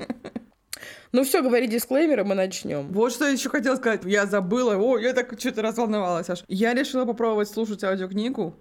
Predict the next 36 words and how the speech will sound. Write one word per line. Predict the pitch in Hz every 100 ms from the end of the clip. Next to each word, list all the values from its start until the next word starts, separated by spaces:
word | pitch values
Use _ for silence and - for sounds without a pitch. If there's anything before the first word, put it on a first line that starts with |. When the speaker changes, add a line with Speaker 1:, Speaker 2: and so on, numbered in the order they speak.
| _ _ -
Speaker 2:
"Гарри | 180 175
Поттер" | 175 165 156
третью. | 151 156 151 - 151 143 -
Значит, | 180 180 208 208
там | 196 190 262 -
девочка | 180 202 196 190 - 165
озвучивает | 165 175 175 156 147 143 -
всех, | - - 151 - - - -
вообще | 156 - 151
всех, | 156 - 156 185 -
и | - 185
она | 196 202
тоже | 220 214
озвучивает | 180 190 180 175
Рона | 196 226
как | 226
умственно | 202 208 208 190 240
отсталого, | - - 180 165 160
поэтому, | 269 170 392 294 233
<laughs> | 262 - - - 480
видишь, | 339 466 453
у | 370
него | 294 311 302
такой | 415 - 269 285
вайб, | 247 240 - 320
она | 240
тоже: | 240 247 247 302 285
"Гермиона, | 285 320 349 370 381 359 254
ну | 277
почему | 381 440 392 381
ты | 285
так | 262 269 240
делаешь?" | 277 262 247 311 - - - -
<laughs> | 330 294 -
Поэтому | 196 202 -
потрясающе. | 175 170 180 269 247 262 - 254 190 196